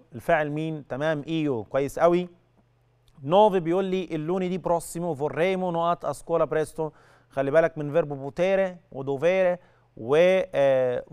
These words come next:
فوليري وكمان صابيري، بيجي بعدهم إيه؟ الفعل الانفينيتو.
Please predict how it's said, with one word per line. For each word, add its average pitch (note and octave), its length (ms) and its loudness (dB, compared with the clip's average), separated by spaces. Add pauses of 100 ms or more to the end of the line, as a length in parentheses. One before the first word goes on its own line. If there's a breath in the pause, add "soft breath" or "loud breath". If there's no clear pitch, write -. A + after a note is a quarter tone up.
فوليري F#3 380 2
وكمان F3+ 380 -4
صابيري، D#3+ 460 0
بيجي D3 240 -4
بعدهم D#3+ 360 -2
إيه؟ D#3+ 180 -6 (420 soft breath)
الفعل D#3 400 0
الانفينيتو. C#3+ 760 -4